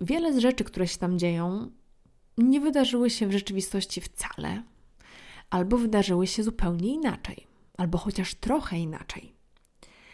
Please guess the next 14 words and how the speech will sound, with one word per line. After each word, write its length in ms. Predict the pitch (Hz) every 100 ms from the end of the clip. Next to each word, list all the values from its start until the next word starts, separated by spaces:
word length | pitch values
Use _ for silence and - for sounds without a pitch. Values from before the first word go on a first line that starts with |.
| -
Niektóre 340 | 190 202 311 -
z 140 | -
sytuacji 840 | - 233 196 180 - - 190 - - -
można 600 | 240 277 269 220 185 -
oczywiście 500 | 170 165 180 - 175
wykorzystać 600 | 175 175 185 185 185 165
do 100 | 165
poz-, 360 | 170 175 -
pokazania 560 | 170 - 175 170 170 175
jakichś, 480 | 170 - 160 - 170
em, 320 | 160 160 165
cech 180 | 175 160
charakteru 880 | - 170 160 - - 226 214 190 185 - - - -
czy 280 | - 185